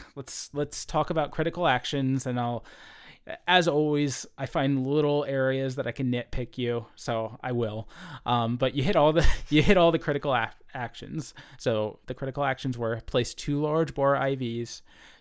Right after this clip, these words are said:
transfuse emergent uncross-matched blood, which you did a great job of, administer ceftriaxone and octreotide, administer Protonix or, uh, uh,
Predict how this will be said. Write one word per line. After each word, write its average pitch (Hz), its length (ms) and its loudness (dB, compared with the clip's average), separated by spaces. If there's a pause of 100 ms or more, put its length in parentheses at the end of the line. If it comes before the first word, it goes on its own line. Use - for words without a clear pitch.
transfuse 147 680 -2
emergent 131 640 -2 (220)
uncross-matched 143 920 0
blood, 120 420 -4
which - 220 -18
you 123 80 -8
did 117 320 -6 (280)
a - 40 -18
great 120 260 -6
job 110 260 -2
of, 107 280 -10 (420)
administer 127 560 -2
ceftriaxone 131 1000 -4 (120)
and 123 160 -4
octreotide, 120 760 -4 (800)
administer 131 580 -2
Protonix 147 840 -2 (100)
or, 120 420 -4
uh, - 1300 -16
uh, - 280 -14